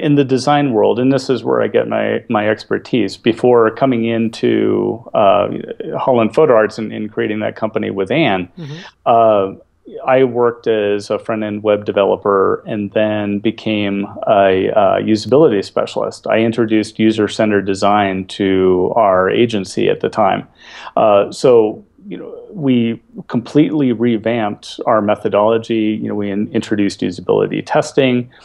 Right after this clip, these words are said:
Speaker 1: and all of the, the various tools to, you know, actually test our designs to make sure that they were usable. So, and one of the, one of the things that, that you say, you know, as a, as a designer in that regard is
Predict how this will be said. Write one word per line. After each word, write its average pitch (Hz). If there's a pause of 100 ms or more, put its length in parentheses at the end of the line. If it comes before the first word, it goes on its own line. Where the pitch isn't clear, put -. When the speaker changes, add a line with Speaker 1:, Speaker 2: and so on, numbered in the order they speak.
(280)
Speaker 1:
and 104
all -
of 107
the, 101
the 104
various 107
tools 113
to, 101
you 165
know, 117
actually 135
test -
our 107
designs 110
to -
make 101
sure 107
that 101
they 104
were 95
usable. 104 (400)
So, 143
and 127
one 175
of 151
the, 113
one 147
of 123
the -
things 107
that, 98
that 104
you 107
say, 120
you 117
know, 104
as 107
a, 104
as 101
a 101
designer 113
in 104
that 104
regard 98
is 92